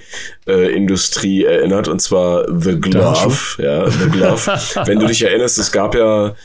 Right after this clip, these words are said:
Speaker 1: weit
Speaker 2: Für Nintendo,
Speaker 1: davor
Speaker 2: ja.
Speaker 1: für Nintendo auch diesen Gaming Glove. Ähm, sehr ambitioniert gedacht, aber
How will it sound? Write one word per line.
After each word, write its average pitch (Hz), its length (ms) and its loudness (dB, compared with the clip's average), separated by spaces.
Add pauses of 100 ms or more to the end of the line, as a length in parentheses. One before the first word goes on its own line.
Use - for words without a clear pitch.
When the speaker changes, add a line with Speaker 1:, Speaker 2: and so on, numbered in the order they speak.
(140)
Speaker 1:
weit - 300 0
Speaker 2:
Für - 80 0
Nintendo, - 0 -
Speaker 1:
davor 123 460 2
Speaker 2:
ja. 104 180 2
Speaker 1:
für 107 200 -2
Nintendo 101 600 0
auch 101 300 0
diesen 85 1000 -4
Gaming 95 480 0
Glove. 101 380 0 (760)
Ähm, 95 840 2 (140)
sehr 98 360 0
ambitioniert 113 720 0
gedacht, 110 580 -2
aber 95 760 0